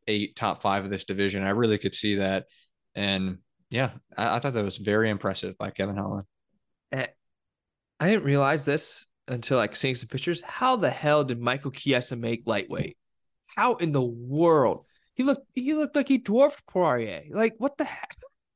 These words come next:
Speaker 2: It,
Speaker 1: Yeah.
Speaker 2: it, it,
Speaker 1: It,
Speaker 2: uh,
Speaker 1: it's
Speaker 2: yeah,
Speaker 1: crazy,
Speaker 2: he,
Speaker 1: man. Some of these guys
Speaker 2: he's a
Speaker 1: that,
Speaker 2: big
Speaker 1: that used
Speaker 2: dude.
Speaker 1: to make lightweight i-, is insane. You know,
Speaker 2: Gilbert
Speaker 1: even
Speaker 2: Burns,
Speaker 1: Poirier
Speaker 2: too.
Speaker 1: now.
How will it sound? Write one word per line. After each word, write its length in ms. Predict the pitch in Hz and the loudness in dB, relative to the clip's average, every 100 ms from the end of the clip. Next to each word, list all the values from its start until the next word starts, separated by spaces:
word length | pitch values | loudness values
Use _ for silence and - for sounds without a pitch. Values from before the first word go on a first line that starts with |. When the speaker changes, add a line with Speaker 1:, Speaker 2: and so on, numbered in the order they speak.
| - | -4
Speaker 2:
It, 120 | 330 | -2
Speaker 1:
Yeah. 400 | 98 92 92 90 - _ | 2 0 0 -4 -10 _
Speaker 2:
it, 140 | 294 208 | -4 -4
it, 40 | - - _ _ _ _ _ _ _ _ - | -10 -20 _ _ _ _ _ _ _ _ 0
Speaker 1:
It, 20 | 135 | 2
Speaker 2:
uh, 100 | 160 | 4
Speaker 1:
it's 140 | 160 | 4
Speaker 2:
yeah, 80 | 131 | 6
Speaker 1:
crazy, 260 | 110 104 190 | 6 6 4
Speaker 2:
he, 60 | |
Speaker 1:
man. 140 | 95 95 | 0 0
Some 180 | 165 | 0
of 60 | 233 | 2
these 160 | 196 131 | 2 4
guys 480 | 113 107 101 - _ _ _ _ _ - | 2 2 0 -6 _ _ _ _ _ -6
Speaker 2:
he's 80 | |
a 20 | 139 | -4
Speaker 1:
that, 60 | |
Speaker 2:
big 140 | 110 110 | 0 2
Speaker 1:
that 80 | |
used 140 | 113 120 | 2 2
Speaker 2:
dude. 40 | |
Speaker 1:
to 40 | 110 | 0
make 120 | 101 | -2
lightweight 460 | 101 101 95 92 - _ _ _ - | 0 0 0 -2 -6 _ _ _ -10
i-, 40 | 92 | -8
is 280 | 90 92 | -6 -4
insane. 640 | 95 92 95 98 95 92 - _ _ | -4 -2 0 0 -2 -6 -12 _ _
You 140 | - 110 | -14 -10
know, 180 | 104 - | -10 -4
Speaker 2:
Gilbert 280 | - 170 160 | 2 4 4
Speaker 1:
even 140 | 143 - | 4 4
Speaker 2:
Burns, 160 | 123 | 6
Speaker 1:
Poirier 240 | 151 165 113 | 6 6 6
Speaker 2:
too. 120 | 113 | 4
Speaker 1:
now. 340 | 123 104 - | 4 2 -2